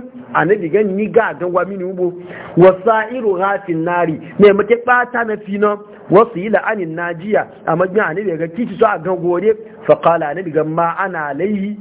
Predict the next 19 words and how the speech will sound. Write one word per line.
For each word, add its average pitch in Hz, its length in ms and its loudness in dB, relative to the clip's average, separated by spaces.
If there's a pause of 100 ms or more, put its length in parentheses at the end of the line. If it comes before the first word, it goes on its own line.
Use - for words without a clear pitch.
(240)
wa 170 240 8
ashabi 151 480 -2 (240)
yan 196 160 8
nan 208 160 2
bai 185 180 2
sahabi 175 220 2
mi 180 260 -6
ta 185 260 2 (280)
ya 175 120 8
ci 175 180 -4
gwanin 175 400 0 (280)
a 190 160 8
cin 151 120 -2
gaga 185 440 2
in 160 120 -6
biyo 185 140 2
riwaya 165 260 0
al-imamu 156 540 -4 (220)
at-Tirmidhi. 131 540 2